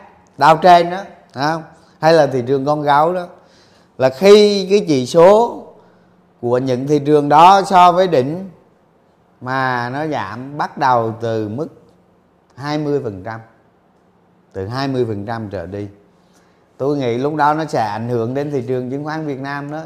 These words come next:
chứ không phải không đâu. Đó, nhưng bây giờ mà nó giảm, nó chưa phải là, nó giảm mười, mười lăm phần trăm thôi. Đó. Còn mà suy thoái kinh tế xảy ra,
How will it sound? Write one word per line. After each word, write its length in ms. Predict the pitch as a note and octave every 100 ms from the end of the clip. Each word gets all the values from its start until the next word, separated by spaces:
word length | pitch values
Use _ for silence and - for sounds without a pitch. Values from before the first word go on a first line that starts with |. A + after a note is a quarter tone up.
| D3
chứ 60 |
không 120 | D3 C3+
phải 100 | A2
không 280 | C#3+ C#3+
đâu. 160 | C#3+ C#3 D3 _ _ _ _ _ _ _ _ _ _ _ _
Đó, 60 | A2+ B2
nhưng 200 | D#3 D#3
bây 140 | D#3
giờ 260 | D3 C3+ C3+
mà 100 | C3+
nó 220 | C#3+ D#3+
giảm, 480 | D#3 A#2+ G2 A#2+ C#3
nó 60 | D#3
chưa 220 | D#3+ E3 D3
phải 300 | B2 G2 A#2
là, 380 | C3 C3 B2+ C3 _ _ _ -
nó 100 | D#3+
giảm 340 | D3 G#2+ A#2+
mười, 220 | C#3+ C#3+ C#3
mười 120 | C#3
lăm 220 | C#3+ D#3
phần 180 | C#3+ C3+
trăm 220 | D3+ D#3
thôi. 320 | D#3 D#3 E3 D#3+ - - _ _ _ _ _ _ _ _ _ _ _ _
Đó. 380 | A#2 B2 D#3 G#3 F2+ _ _ _ _ -
Còn 340 | C#3+ D3 D3
mà 140 | D3 C#3+
suy 220 | F#3 F#3
thoái 280 | E3 E3+ F#3
kinh 240 | F#3 E3
tế 200 | F3 F3
xảy 280 | F#3 A#2+ A#2+
ra, 400 | D3+ D#3+ D#3+